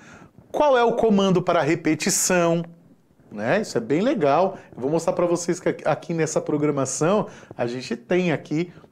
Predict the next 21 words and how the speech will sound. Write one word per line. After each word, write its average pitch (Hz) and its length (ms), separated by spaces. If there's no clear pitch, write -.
um, 156 400
um 147 40
comando 156 440
para 170 200
repetição, 175 800
né? 127 240
O - 100
que 247 60
mais 165 240
que 160 60
a - 20
gente 143 240
tem? 101 320
Qual 180 160
é 190 60
o 202 80
comando 196 440
da 180 140
linguagem 170 400
para 175 240
condicional? 175 880